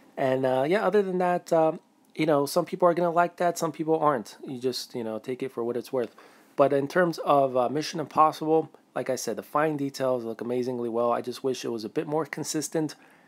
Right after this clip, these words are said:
I wish they went a little more easy on the reddish push in certain scenes. But, uh, yeah, other than that, it is a worthy upgrade over the, uh, old Blu-ray release.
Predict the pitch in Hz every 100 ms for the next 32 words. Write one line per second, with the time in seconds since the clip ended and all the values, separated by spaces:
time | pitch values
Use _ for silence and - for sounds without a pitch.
0 | _ 143 143 151 - 139 143 143 160 170
1 | 160 170 208 165 156 160 139 127 135 147
2 | 139 - - 156 151 - 135 120 156 147
3 | - 151 156 151 - - _ _ _ -
4 | 131 131 123 123 123 - 185 190 190 196
5 | 180 180 156 170 165 143 135 139 127 -
6 | 127 - 120 110 120 113 113 117 117 123
7 | 123 117 110 _ 117 117 107 104 104 107
8 | -